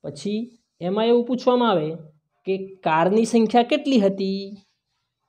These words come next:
તો કારની સંખ્યા અહીંયા લખેલી છે, કેટલી છે? બાર. તો કેટલી કાર કેટલી પસાર થઈ? તો કે બાર. ત્યાર પછી એવું પૂછવામાં આવે કે ખટારાની સંખ્યા કરતાં રિક્ષાની સંખ્યા ત્રણ ગણી છે,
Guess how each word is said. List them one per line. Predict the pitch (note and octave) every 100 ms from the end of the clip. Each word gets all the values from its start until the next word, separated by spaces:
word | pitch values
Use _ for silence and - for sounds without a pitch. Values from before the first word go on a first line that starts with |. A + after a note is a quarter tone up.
| _
તો | D3
કારની | D3 E3 E3+ F3+ F#3
સંખ્યા | F#3+ E3 - D#3+
અહીંયા | E3 E3
લખેલી | D#3 E3+ F#3+ F#3
છે, | D#3
કેટલી | D#3 G3+ G#3
છે? | F#3+ F3 A3+ - _ _ _ -
બાર. | D3+ D#3+ A#2 - - _ _ _ _ _
તો | D#3
કેટલી | A3 A3 B3+
કાર | A#3+ - F#3+
કેટલી | D4 C4 B3
પસાર | A#3+ G3 G3 F#3
થઈ? | F#3 F#3+ G3 A#3 _ _ -
તો | D3+
કે | D#3+
બાર. | D#3 D3+ B2+ G2 C#3 _ _ _ _ _ _ _ _
ત્યાર | G3 G#3
પછી | G#3 - A3+
એવું | C4+
પૂછવામાં | B3+ A#3+ G#3+ G3 F#3
આવે | F3+ F3+ - - _ _
કે | F3+
ખટારાની | - - A3 A3 A#3+ A#3+ B3
સંખ્યા | A#3+ G#3+ G3+ A3+ G#3+
કરતાં | G#3+ G3 G3+ G3
રિક્ષાની | F3+ E3 - - G#3 G#3+ A3+ _ _ - G#3
સંખ્યા | G3+ F#3+ F3+ G3+ G3+
ત્રણ | G3 G#3+ G3+ F#3+
ગણી | E3 F3 F3
છે, | - G3+ C3 -